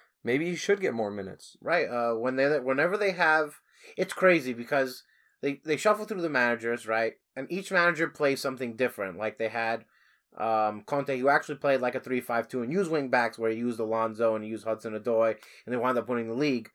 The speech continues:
Speaker 2: And then they had, then they had Frank Lampard and he played a different style of a more attacking approach, um,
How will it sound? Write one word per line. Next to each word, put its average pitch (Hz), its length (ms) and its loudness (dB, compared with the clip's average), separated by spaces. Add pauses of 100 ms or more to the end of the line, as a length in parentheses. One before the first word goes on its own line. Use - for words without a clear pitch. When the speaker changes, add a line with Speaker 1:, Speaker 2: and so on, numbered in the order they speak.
(440)
Speaker 2:
And 127 140 -2
then 127 140 0
they 120 120 0
had, 120 520 -2 (220)
then 156 200 2
they 156 100 2
had 151 160 4
Frank 139 300 2
Lampard 123 600 2 (360)
and 120 420 2
he 131 80 -8
played 131 220 4
a 127 80 4
different 120 300 -2
style 117 580 0
of 107 280 -2
a 110 80 -4
more 113 260 0
attacking 117 420 -4
approach, 113 460 -2
um, 101 400 -2